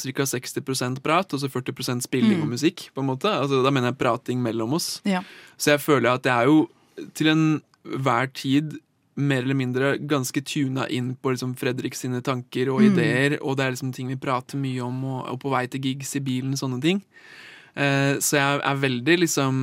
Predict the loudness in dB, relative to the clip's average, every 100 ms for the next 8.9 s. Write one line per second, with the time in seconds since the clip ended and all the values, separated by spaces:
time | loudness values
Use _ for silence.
0 | -2 0 4 4 4 2 0 0 2 4
1 | 2 -2 -10 -10 -2 2 4 4 2 0
2 | -2 -2 0 0 0 0 0 2 2 2
3 | 0 -2 -4 -4 -4 -2 0 -2 -2 -2
4 | -2 -2 -4 -6 -8 -8 -10 -2 2 2
5 | 2 0 0 0 0 0 -4 _ _ _
6 | 0 2 2 0 -2 0 0 2 0 2
7 | 2 0 0 0 0 0 -2 0 0 0
8 | -2 -2 -4 -4 -6 -6 -6 -6 -6